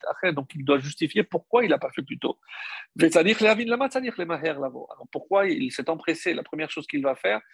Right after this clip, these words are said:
c'est aller justement à l'encontre de Esav. Lavo el Esav, Ve'od, Shetzarich Ta'am Shenit Acher, jusqu'à donner justification.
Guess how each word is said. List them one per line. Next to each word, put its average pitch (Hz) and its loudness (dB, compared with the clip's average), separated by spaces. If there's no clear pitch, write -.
c'est - 0
aller 185 2
justement 165 -8
à 170 -4
l'encontre 151 -6
de 139 -2
Esav. 135 -2
Lavo 147 4
el 208 0
Esav, 180 0
Ve'od, 110 -2
Shetzarich 170 0
Ta'am 185 0
Shenit 151 -10
Acher, - -4
jusqu'à 139 0
donner 147 2
justification. 139 -6